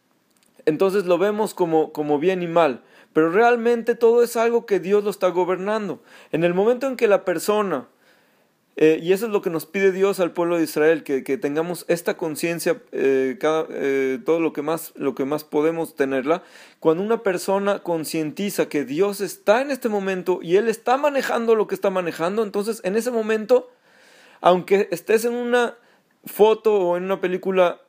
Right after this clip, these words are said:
que parece que no es la buena y está mal y hay algún error, en ese momento la transformas en que Dios es con su voluntad, en este momento está haciendo esto. Entonces, por eso,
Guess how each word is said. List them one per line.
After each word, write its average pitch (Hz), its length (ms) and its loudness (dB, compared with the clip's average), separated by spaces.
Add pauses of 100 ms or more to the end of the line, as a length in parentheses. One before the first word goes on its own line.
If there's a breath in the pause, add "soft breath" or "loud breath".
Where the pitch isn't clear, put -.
(140)
que 156 120 0
parece 180 420 2
que 165 120 -2
no 165 160 0
es 226 140 2
la 226 100 4
buena 226 560 0
y 160 80 -6
está 190 300 2
mal 202 320 -2
y 190 60 2
hay 190 180 0
algún 196 400 -2
error, 226 480 2
en 170 100 -10
ese 185 140 -4
momento 202 500 -2 (300 soft breath)
la 160 200 4
transformas 226 1200 2 (360 soft breath)
en 202 400 2 (240)
que 156 420 2
Dios 190 560 2
es 208 180 -4
con 160 240 -2
su 175 220 -6
voluntad, 165 800 2
en 214 100 -4
este 247 260 0
momento 226 680 0
está 254 400 2
haciendo 240 520 0
esto. 254 280 0
Entonces, 190 280 -4
por 185 240 -2
eso, 220 300 0